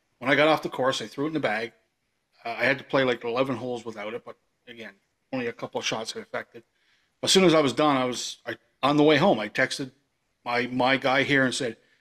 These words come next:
"I need a shaft for a gap wedge." He's like, "Well, are you on your way home? Drop it off. I'll have it ready for you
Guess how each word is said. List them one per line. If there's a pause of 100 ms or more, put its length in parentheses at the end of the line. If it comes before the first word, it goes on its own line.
(260)
"I
need
a
shaft
for
a
gap
wedge."
He's
like,
"Well, (100)
are
you
on
your
way
home?
Drop
it
off. (540)
I'll
have
it
ready
for
you